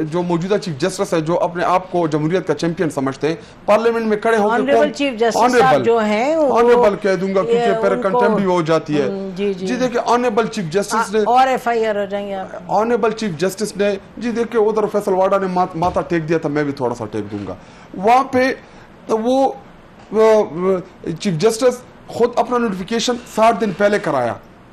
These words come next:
Speaker 1: साठ, साठ दिन पहले अपना notification लिया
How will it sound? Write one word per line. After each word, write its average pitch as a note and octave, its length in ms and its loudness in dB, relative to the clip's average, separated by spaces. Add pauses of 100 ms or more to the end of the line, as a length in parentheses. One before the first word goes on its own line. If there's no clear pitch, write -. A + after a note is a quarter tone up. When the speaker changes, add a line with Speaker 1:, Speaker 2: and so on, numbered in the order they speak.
(400)
Speaker 1:
साठ, G#3 320 4
साठ G#3+ 420 4
दिन G#3+ 220 0
पहले A#3 340 4
अपना G#3+ 280 -4
notification G#3 560 -2
लिया G#3+ 380 4